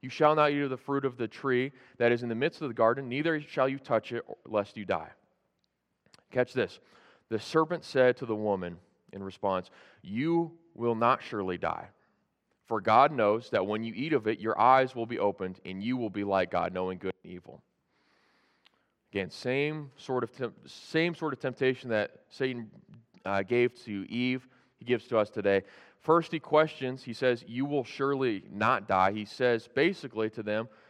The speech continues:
"Listen, God doesn't have ultimate power, right? You do. You're the one who can make the choices. You're the one who's in control.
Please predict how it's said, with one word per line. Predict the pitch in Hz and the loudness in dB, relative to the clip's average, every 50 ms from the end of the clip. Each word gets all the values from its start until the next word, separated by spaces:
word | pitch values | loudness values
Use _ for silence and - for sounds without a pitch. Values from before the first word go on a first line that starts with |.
| _ _ _ _ - | _ _ _ _ -8
"Listen, | - 143 127 - 120 110 | -8 -8 -6 -8 -10 -4
God | 117 127 135 147 147 | -2 0 0 0 0
doesn't | 143 135 123 120 92 | -2 -4 -6 -6 -8
have | 95 98 101 101 98 98 95 | -6 -4 -2 -2 -2 -4 -4
ultimate | - 87 98 - - 98 - - | -6 -8 -8 -8 -10 -12 -12 -10
power, | - 90 87 90 90 90 95 101 104 _ _ _ _ _ | -8 -8 -6 -6 -6 -6 -8 -10 -12 _ _ _ _ _
right? | - 98 98 98 98 - - - | -12 -8 -8 -8 -8 -8 -12 -14
You | 107 127 151 143 | -12 -10 -10 -8
do. | 127 95 92 90 92 - _ _ _ _ - | -8 -8 -10 -10 -12 -18 _ _ _ _ -8
You're | 107 127 170 185 170 | -2 2 2 2 4
the | 135 127 | 2 2
one | 127 120 120 120 117 | 2 2 2 0 0
who | 117 117 117 113 110 110 _ _ _ _ _ _ | -2 -4 -4 -4 -6 -8 _ _ _ _ _ _
can | - 120 110 | -8 -4 -2
make | 113 107 107 - | -2 -2 -2 -4
the | 104 | -14
choices. | - - 113 101 95 92 - - 113 113 113 - - _ _ _ _ _ _ _ _ _ - | -12 -6 -2 -2 -2 -2 -2 -8 -10 -10 -10 -16 -20 _ _ _ _ _ _ _ _ _ -6
You're | 113 131 | -4 -4
the | 143 147 | -2 0
one | 139 120 117 | -2 -2 -2
who's | 117 117 110 | -4 -6 -6
in | 113 104 | -8 -12
control. | 98 - 101 - - 101 95 98 98 104 | -10 -12 -14 -12 -6 -4 -4 -4 -4 -6